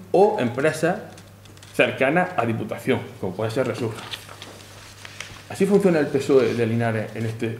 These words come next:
último año. El, desde que Juan Fernández dejó el, el Partido Socialista, el pesoe dejó, dejó de ser el pesoe. Se ha convertido en un nido de cuervos y de meras marionetas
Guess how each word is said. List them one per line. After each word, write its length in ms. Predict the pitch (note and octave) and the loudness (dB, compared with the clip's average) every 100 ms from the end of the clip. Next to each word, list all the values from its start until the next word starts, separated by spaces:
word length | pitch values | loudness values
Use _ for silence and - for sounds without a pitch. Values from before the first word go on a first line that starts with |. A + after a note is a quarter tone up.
| - | -2
último 380 | A#2 A#2 A2 F#2+ | -2 -2 -4 -4
año. 180 | F2 - - - - - - - - - - - - - - - - - | -6 -10 -18 -20 -20 -20 -20 -20 -20 -20 -20 -20 -20 -20 -20 -20 -20 -6
El, 500 | - C#3+ C3+ C#3 C3+ | 2 4 6 4 2
desde 200 | C3+ C#3 | 2 2
que 100 | C#3 | 2
Juan 180 | C3 G#3+ | 4 4
Fernández 400 | G3+ F#3 F3+ D#3+ | 4 4 6 6
dejó 240 | C#3+ - D3 | 4 4 4
el, 160 | C#3+ - | 4 2
el 360 | C3+ C3 B2+ | 4 4 2
Partido 280 | B2 A#2 C3 | 0 0 0
Socialista, 640 | B2+ C3 A#2+ A#2 - D#3+ - | 0 0 0 0 -2 -2 0
el 120 | B2 | -2
pesoe 400 | A#2 A2+ - F3 | -2 -4 2 4
dejó, 300 | B2 A2+ A2+ | 2 0 -4
dejó 280 | - B2 A#2+ | 0 0 2
de 100 | A#2 | 0
ser 160 | A2 A2 | 2 0
el 100 | G2+ | 0
pesoe. 340 | G2 - F2+ - - - - - - - - - | -6 -8 -8 -10 -18 -20 -20 -20 -20 -20 -20 -14
Se 160 | - B2+ | 0 2
ha 80 | |
convertido 600 | C3+ C#3 A#2+ G#2+ D3+ D#3+ D3+ - | 4 2 2 2 2 2 -2 0
en 140 | A#2+ | 2
un 140 | C#3 | 4
nido 340 | C3+ D#3+ F3+ - | 4 2 0 -2
de 140 | G2+ G2 | -6 -6
cuervos 440 | A2 A2 G#2 A2+ - - - - - | -2 -2 -2 -6 -10 -20 -20 -18 -4
y 80 | A#2+ | -2
de 120 | G#2+ | 0
meras 320 | A2+ D3 C#3+ | 2 0 0
marionetas 640 | B2 A#2 G2+ A#2+ A#2+ B2 | -2 -2 -2 -4 -4 -6